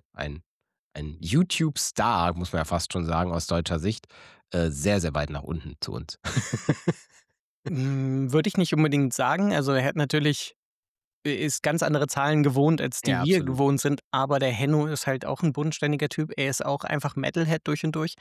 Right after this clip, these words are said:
Speaker 2: Ich glaube, bei ihm mangelt's nicht an Bock, sondern einfach nur an Zeit, weil er so viel Zeug in alle Richtungen macht. Aber ich weiß, dass gerade meine Kumpels, meine besten Kumpels, die, äh, würden das sehr, sehr feiern, weil die sehr, sehr große Fans vom Henno sind. Also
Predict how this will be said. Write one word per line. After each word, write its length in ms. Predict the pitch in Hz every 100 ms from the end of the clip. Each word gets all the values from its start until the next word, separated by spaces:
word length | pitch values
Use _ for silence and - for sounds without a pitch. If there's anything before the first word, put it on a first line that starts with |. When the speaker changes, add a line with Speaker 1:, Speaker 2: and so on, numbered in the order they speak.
| - - - - - -
Speaker 2:
Ich 120 | -
glaube, 260 | 151 147 147
bei 140 | 143
ihm 240 | 170 170
mangelt's 360 | 156 156 165 -
nicht 180 | 147 123
an 120 | 131
Bock, 220 | 151 -
sondern 360 | - 139 135 123
einfach 240 | 127 135
nur 140 | 139 131
an 100 | 127
Zeit, 320 | - 131 -
weil 120 | 117
er 100 | 120
so 160 | 123 143
viel 380 | - 139 139 139
Zeug 300 | - 151 151 _ _ _ _ _ _ _ _ -
in 120 | 139
alle 220 | 135 135
Richtungen 380 | 135 - 139 135
macht. 300 | 131 - -
Aber 380 | 123 120 123 120
ich 140 | 131 -
weiß, 280 | 131 139
dass 280 | - 135 -
gerade 320 | - 131 143
meine 360 | 143 135 139 135 _ - - _
Kumpels, 800 | - 190 214 170 165 170 - - - -
meine 160 | 139 131
besten 340 | 139 - 143
Kumpels, 500 | - 143 147 139 -
die, 340 | 139 131 131 127
äh, 300 | 131 127 123
würden 200 | 135 135
das 140 | 127
sehr, 140 | 131 123
sehr 140 | 123
feiern, 400 | - 127 123 127
weil 80 | 123
die 100 | 123
sehr, 200 | 123 120
sehr 120 | 123
große 280 | - 123 120
Fans 240 | - 127
vom 160 | 127 120
Henno 200 | 123 123
sind. 260 | - 131
Also 240 | 120 120